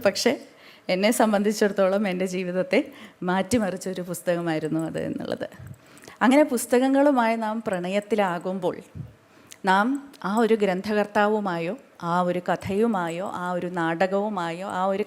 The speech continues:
കഥാപാത്രവുമായോ മാത്രമല്ല നാം പ്രണയത്തിലാവുന്നത്. നാം നമ്മോട് തന്നെ പ്രണയത്തിലാവുകയാണ് ചെയ്യുന്നത് യഥാർത്ഥത്തിൽ. കാരണം ഞാൻ ആദ്യം സൂചിപ്പിച്ചതുപോലെ നമ്മുടെ എന്തൊക്കെയോ നാം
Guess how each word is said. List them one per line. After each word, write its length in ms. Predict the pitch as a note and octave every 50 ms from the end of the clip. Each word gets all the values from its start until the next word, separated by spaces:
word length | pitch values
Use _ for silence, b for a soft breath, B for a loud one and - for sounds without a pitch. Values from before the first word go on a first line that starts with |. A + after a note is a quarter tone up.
| G#3+
കഥാപാത്രവുമായോ 1080 | F#3+ F#3 - G#3 G3 G#3+ A3+ A#3+ G#3+ G3+ - - G#3+ G3+ G#3 G#3 G#3 G3 F#3 F#3 F#3+ G3
മാത്രമല്ല 680 | G3 F#3 E3 D#3+ - - - G3+ G3 F3+ - - - - - B B B B B B B B B -
നാം 140 | F3+ E3+ E3
പ്രണയത്തിലാവുന്നത്. 920 | E3 E3 D#3 D#3+ D#3+ E3 E3 - F3+ E3+ D#3+ D#3 D3+ D3+ - - - - - - B B B B B B B B -
നാം 480 | F#3+ F3+ F#3+ G3+ C4 C#4+ A#3 - - - - _ _ _ _ _ _ _ _ _ _ _ _ _ _ - - _ _ -
നമ്മോട് 580 | F3+ F3 F3 F3+ F#3+ G3+ G#3+ A3 B3 A#3+ G3+
തന്നെ 220 | F3+ F3 F3 F3+ - - - - -
പ്രണയത്തിലാവുകയാണ് 960 | F#3+ F3 E3+ E3+ E3+ E3 - F3 E3 E3 D#3+ D#3+ D#3+ D#3 E3 D#3+ D#3 D#3 D#3+
ചെയ്യുന്നത് 440 | D#3+ - - E3 D#3+ E3 D#3+ E3 D#3
യഥാർത്ഥത്തിൽ. 680 | D#3+ D#3 D#3 - F#3+ F3 D#3 D#3 - F3+ D#3+ - - - _ B B B B B B B B B B B B B _ _ _ _ _ _ _ _ _ _ -
കാരണം 460 | G3+ G3 F#3+ G#3 A3 A#3 C#4 D#4+ - - - -
ഞാൻ 180 | G3 F#3+ F#3
ആദ്യം 280 | F3 F3 F3 E3+ G3 G3+
സൂചിപ്പിച്ചതുപോലെ 1000 | - - G3 F#3+ E3+ G#3 - G#3+ F#3 - G#3 G#3 G#3 F#3+ F3+ F3 E3+ F#3+ A#3+ C#4 B B B B B B B _ -
നമ്മുടെ 340 | G3 G3 G3+ A3 B3 B3+
എന്തൊക്കെയോ 560 | C4+ B3+ G#3+ G3 G3 G#3 G#3 - - A#3 A#3 A#3+
നാം 360 | A3+ G3+ F#3+ A3+ C#4 F4+